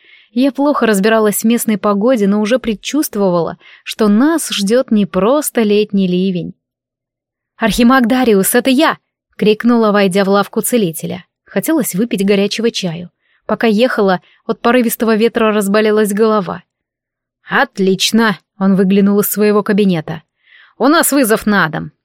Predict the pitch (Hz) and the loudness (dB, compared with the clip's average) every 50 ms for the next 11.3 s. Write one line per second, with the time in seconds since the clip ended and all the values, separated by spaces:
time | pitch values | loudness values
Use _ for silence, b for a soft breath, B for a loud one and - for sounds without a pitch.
0 | _ - - 233 254 247 277 254 233 208 - - 262 247 226 220 226 220 214 190 | _ -6 -4 -2 0 2 2 2 2 0 0 0 0 2 2 2 2 2 0 0
1 | - - 214 226 214 214 202 - - 214 - 208 202 196 208 202 208 190 - - | 0 -2 -2 0 0 0 0 -2 -2 -2 -2 0 0 0 2 2 0 -2 -2 -2
2 | 208 208 214 220 214 180 180 175 190 180 170 160 180 170 - - 208 196 214 214 | 0 0 2 2 2 0 0 2 2 0 0 0 -2 -4 -2 -2 -2 0 0 0
3 | 185 - - - 214 214 202 202 202 - 220 214 196 - 214 196 185 185 - - | -2 -2 -2 -2 0 0 2 0 0 0 0 0 0 0 0 0 0 0 0 0
4 | 180 170 160 - - - - - b b b b b b b b - 196 277 330 | 0 0 -2 -4 -8 -14 -16 -18 b b b b b b b b -2 0 2 2
5 | 349 330 - 240 269 254 240 - 247 240 226 233 226 214 - - 240 226 220 214 | 2 2 2 2 4 4 4 4 2 2 4 2 2 0 0 0 2 2 4 2
6 | 220 196 175 160 165 196 233 262 254 254 196 - - 196 214 220 240 254 233 196 | 2 0 0 0 0 0 2 2 2 0 0 0 0 0 0 2 2 0 0 0
7 | 180 175 202 190 175 165 170 175 160 - - 180 175 175 - _ _ _ _ _ | 0 0 2 2 2 2 0 -2 -2 -2 -2 -4 -4 -4 -6 _ _ _ _ _
8 | _ _ _ _ _ _ _ _ _ - 180 208 - 214 208 - 233 196 233 233 | _ _ _ _ _ _ _ _ _ -6 -4 -2 -2 -2 -2 -2 -2 -2 0 2
9 | 233 277 285 262 220 196 180 190 185 185 - 214 214 220 190 196 185 175 - 214 | 2 2 2 2 2 2 2 2 0 0 0 0 0 2 2 0 0 0 0 -2
10 | 202 202 - 208 180 180 175 180 180 220 226 254 233 - - 214 226 - - - | -2 -2 -2 0 0 2 0 0 0 0 0 0 0 -2 -2 -4 -4 -4 -2 -2
11 | 285 269 196 160 - - | 0 0 0 0 -2 -6